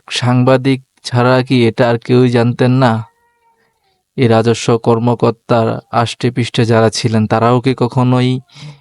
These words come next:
এ বিষয়টা তাদের চোখে কারো পড়ে নাই? পনেরো লাখ টাকার ছাগল কিনা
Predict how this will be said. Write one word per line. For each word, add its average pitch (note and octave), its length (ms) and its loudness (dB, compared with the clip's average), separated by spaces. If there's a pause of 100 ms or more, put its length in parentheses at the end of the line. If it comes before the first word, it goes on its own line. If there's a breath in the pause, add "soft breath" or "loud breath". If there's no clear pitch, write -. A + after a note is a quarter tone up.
(140 loud breath)
এ A#2 140 0
বিষয়টা A#2+ 540 0 (400)
তাদের A2+ 280 0
চোখে A2+ 300 -2
কারো A2+ 260 0
পড়ে A2+ 240 0
নাই? A2+ 220 2 (1400)
পনেরো A#2+ 280 2
লাখ A#2+ 260 2
টাকার A#2 240 0
ছাগল A2+ 380 -2
কিনা A#2+ 420 2